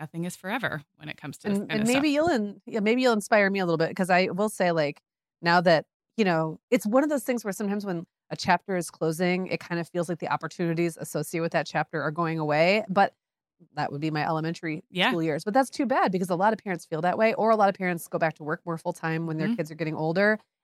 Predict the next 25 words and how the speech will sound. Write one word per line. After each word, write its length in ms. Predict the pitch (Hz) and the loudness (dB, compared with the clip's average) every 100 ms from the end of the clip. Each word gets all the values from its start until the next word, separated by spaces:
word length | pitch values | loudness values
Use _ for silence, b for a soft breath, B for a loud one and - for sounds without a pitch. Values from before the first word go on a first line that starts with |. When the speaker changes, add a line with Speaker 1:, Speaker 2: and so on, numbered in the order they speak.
| - | -8
Speaker 2:
And 100 | 180 | -2
so 120 | 202 | 0
middle 240 | 185 220 | 2 0
schools 280 | 226 208 170 | -2 -4 -6
really 180 | 160 160 | -4 -4
need 120 | 151 143 | -4 -4
help. 200 | 135 - _ | -4 -4 _
Speaker 1:
Yeah. 320 | 170 185 226 | -2 2 4
Speaker 2:
And 300 | 160 156 151 | 2 0 -2
they 100 | 147 175 | 0 2
don't 200 | 170 165 | 2 2
get 220 | 165 - | 0 -2
the 40 | - | -8
parental, 600 | 151 139 - 139 135 131 | -8 -8 -6 -4 -2 -4
um, 200 | 139 139 | -6 -8
the 80 | 156 | -10
parental 320 | 160 151 156 | -8 -8 -6
involvement 480 | 143 135 147 135 - | -4 -4 -6 -14 -14
at 160 | 147 | -10
nearly 240 | 170 214 185 | -2 0 2
the 80 | 160 | -2
same 180 | 165 | -4
level. 280 | 156 151 151 | -2 -2 -2
At 100 | 165 | 0
least 260 | 175 175 | -2 -2